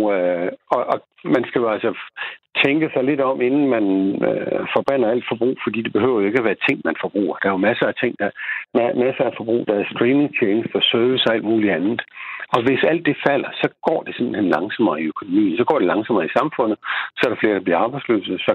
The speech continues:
klarer vi os dårligere. Men, men det vil vi altså komme til at opleve. Desuden tror jeg, vi vil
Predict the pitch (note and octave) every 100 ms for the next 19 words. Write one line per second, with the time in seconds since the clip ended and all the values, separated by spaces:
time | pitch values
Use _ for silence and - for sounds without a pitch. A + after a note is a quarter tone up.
0 | - F2 G#2 G2 F2 - C#2+ D2+ E2 D#2
1 | - - - - - - C3 C3+ B2 A#2+
2 | C#3+ F#3+ D#3+ F2+ - F2 - - F#2+ -
3 | - G2 _ _ - - - - B2 -
4 | F3 G3 - C#3+ A#2+ A#2 A2+